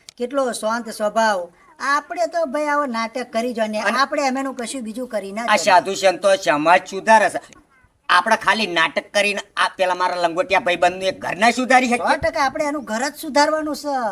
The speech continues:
Speaker 2: તો હેડો ફરી.
Speaker 1: પેલી ડોશીની શાન છે ને,
Speaker 2: બસ.
Speaker 1: ઠેકોણે લાવી દે.
Speaker 2: આપણે એક ઘર સુધારીશું ને તોય આપણને આત્મસંતોષ થશે.
Speaker 1: સો ટકા, સો ટકા.
Speaker 2: હેડો તા.
Speaker 1: હેડો તા.
Speaker 2: તમાર માર ચેલો, ચેલો તો બની જ જવાનું છે.
Speaker 1: હું તમાર ચેલો બની જઈશ.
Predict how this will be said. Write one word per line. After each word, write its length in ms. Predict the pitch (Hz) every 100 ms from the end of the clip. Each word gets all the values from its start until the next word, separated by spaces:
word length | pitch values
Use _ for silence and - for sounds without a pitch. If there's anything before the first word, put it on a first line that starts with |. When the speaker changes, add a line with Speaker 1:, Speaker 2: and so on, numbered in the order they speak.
| 160 - _
Speaker 2:
તો 80 | 170
હેડો 380 | 151 190 196 208
ફરી. 180 | 190
Speaker 1:
પેલી 120 | 240 262
ડોશીની 440 | 247 226 269 269
શાન 240 | 269 254
છે 140 | 254 302
ને, 120 | 294
Speaker 2:
બસ. 160 | - -
Speaker 1:
ઠેકોણે 380 | 254 254 247
લાવી 220 | 240 208 190
દે. 100 | 165
Speaker 2:
આપણે 260 | 170 233 -
એક 240 | 247 240
ઘર 100 | 233
સુધારીશું 560 | 254 254 240 277 294 285
ને 60 | 233
તોય 280 | 208 220
આપણને 480 | 262 - - 247 247 247 226 - 208
આત્મસંતોષ 680 | 226 254 - 208 202 202
થશે. 300 | - 180 -
Speaker 1:
સો 180 | - 160
ટકા, 360 | - - _ -
સો 120 | 135
ટકા. 220 | - - - 143
Speaker 2:
હેડો 260 | 254 220 147
તા. 220 | - 294
Speaker 1:
હેડો 140 | -
તા. 160 | 156 - _ _ -
Speaker 2:
તમાર 280 | 254 254
માર 140 | 233 233
ચેલો, 380 | 240 240 226 226
ચેલો 400 | - 226 233 233
તો 180 | 226
બની 300 | 208 214 214
જ 100 | 208
જવાનું 340 | 180 165 156 147
છે. 60 |
Speaker 1:
હું 100 | 269
તમાર 240 | 302 269 277
ચેલો 280 | 277 311 320
બની 260 | 294 262
જઈશ. 240 | 220 214